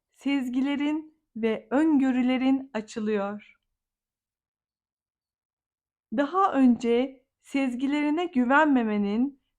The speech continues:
nasıl bir his olduğunu daha iyi anlıyorsun. Ve bu gülün içinden lacivert renkli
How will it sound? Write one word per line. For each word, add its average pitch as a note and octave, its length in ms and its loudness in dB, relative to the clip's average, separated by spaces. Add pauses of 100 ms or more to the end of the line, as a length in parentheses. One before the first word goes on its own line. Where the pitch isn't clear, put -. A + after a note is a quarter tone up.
nasıl D4 380 0
bir B3 120 -2
his B3 300 -6
olduğunu G#3 800 -4 (240)
daha A#3+ 440 -4
iyi G#3 240 -6
anlıyorsun. G#3 920 0 (1400)
Ve A#3+ 220 2
bu D#4 160 2
gülün A#3 260 0
içinden B3 840 2 (240)
lacivert E4+ 800 0
renkli A#3 720 0